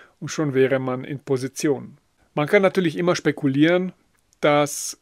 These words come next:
sich die Attentäter die logische Annahme der zivilen Bevölkerung, dass kurz vor der Ankunft des Präsidenten alle bewaffneten Menschen dem Secret Service oder dem F B I angehören müssen, eigen machten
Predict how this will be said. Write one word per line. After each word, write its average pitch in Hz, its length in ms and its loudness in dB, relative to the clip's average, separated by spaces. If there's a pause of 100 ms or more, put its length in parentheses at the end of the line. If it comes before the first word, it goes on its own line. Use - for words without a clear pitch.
(100)
sich 147 320 -2
die 165 160 -2
Attentäter 160 800 0 (440)
die 147 80 -2
logische 160 520 4
Annahme 165 420 0
der 147 160 0
zivilen 139 460 -2
Bevölkerung, 139 640 -2
dass 135 200 -6
kurz 139 280 -2
vor 143 180 0
der 135 240 0
Ankunft 147 540 -4 (240)
des - 100 -14
Präsidenten 139 640 0
alle 151 360 2
bewaffneten 135 600 2
Menschen 135 440 -6 (260)
dem 127 100 -4
Secret 143 400 -6
Service 143 420 2
oder 135 140 -4
dem 123 180 -4
F 104 160 -10
B 135 180 -4
I 135 220 2
angehören 127 540 -4
müssen, 139 380 -6 (320)
eigen 165 340 4
machten 170 480 -4